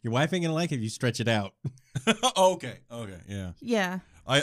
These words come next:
Speaker 2: I have a jackhammer going off in the side of my head right now, so
Speaker 1: <laughs>
Speaker 2: yeah.
Speaker 3: Um,
Speaker 2: I should probably just watch the Zoom and be quiet. <laughs>
Speaker 3: Uh, Larry, uh,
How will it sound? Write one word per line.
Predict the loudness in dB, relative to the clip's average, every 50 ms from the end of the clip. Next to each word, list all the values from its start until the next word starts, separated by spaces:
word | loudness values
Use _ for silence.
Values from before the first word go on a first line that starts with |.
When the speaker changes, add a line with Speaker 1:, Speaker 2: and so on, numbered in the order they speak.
| 2
Speaker 2:
I | 2 2 2
have | 4 4 2 2
a | 2 -2 -2
jackhammer | -2 -2 0 0 0 0 -2 -4 -4 -4 -6
going | -6 -6 -6 -6 -6
off | -8 -8 -10
in | -10
the | -10
side | -10 -8 -8 -8
of | -8
my | -10 -8
head | -8 -6 -4 0 0
right | 0 2 2
now, | 2 2 2 2 0 -2
so | 0 -2
Speaker 1:
<laughs> | -4 -4 -4 -4 -6 -6 -6 -6
Speaker 2:
yeah. | -8 -8 -8 _ _ _ _ _ -20 -10 -4
Speaker 3:
Um, | -2 -2 0 -2 -2 -6 -8 -8 -6
Speaker 2:
I | -4
should | -4 -4 -4
probably | -2 0 0 0 -2 -6
just | -8 -4 -4 -4 -2 -4 -6
watch | -8 -8 -8 -8 -10 -10
the | -10 -8
Zoom | -8 -6 -6 -6 -6 -8 -8
and | -8 -8 -6 -6
be | -6 -6
quiet. | -8 -6 -4 -2 -2 -2 -2 -4 -4 -4 -4 -4 -6
<laughs> | -6 -8 -10 -16 -20 -20 _ _ _ _ _ _ _ _ _ _ _ _ _ _ _ -20 -20 -20 _ _ _ _ -20 _ _ -4
Speaker 3:
Uh, | -2 -2 -2 -2 -4 -4 -6 -10 -12
Larry, | -14 -14 -6 -2 0 2 2 4 4 2 2 2 0 0 -2 -4 -4 -8 -12 -20 -14 _
uh, | -6 -4 -4 -4 -4 -6 -8 -10